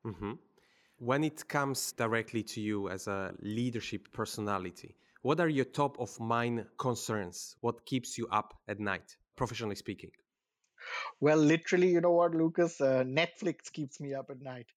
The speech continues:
Speaker 2: You know, I know that sounds funny, but the truth behind that is that, you know, when you're in a, in an, in such an interesting and such a new greenfield area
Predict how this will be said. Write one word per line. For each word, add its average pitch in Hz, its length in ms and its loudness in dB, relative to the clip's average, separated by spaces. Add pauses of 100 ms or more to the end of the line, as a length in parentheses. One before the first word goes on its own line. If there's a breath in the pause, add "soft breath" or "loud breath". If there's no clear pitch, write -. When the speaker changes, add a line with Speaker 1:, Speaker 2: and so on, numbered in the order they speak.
(180 loud breath)
Speaker 2:
You 139 80 -4
know, 139 160 2
I 135 120 2
know 143 180 2
that 139 180 4
sounds 139 340 2
funny, 151 360 6 (420 loud breath)
but 139 140 6
the 143 100 6
truth 190 340 6
behind 175 460 4
that 147 220 6
is 135 300 2
that, 131 320 2
you 165 120 2
know, 208 80 10
when 180 160 8
you're 208 160 6
in 202 160 4
a, 196 140 2
in 175 240 -2
an, 175 420 -4 (180)
in 165 200 0
such 180 420 -2
an 180 140 0
interesting 165 600 -4
and 160 120 -8
such 151 160 -10
a 151 80 -4 (800 soft breath)
new 170 720 4 (460)
greenfield 165 920 4
area 135 520 2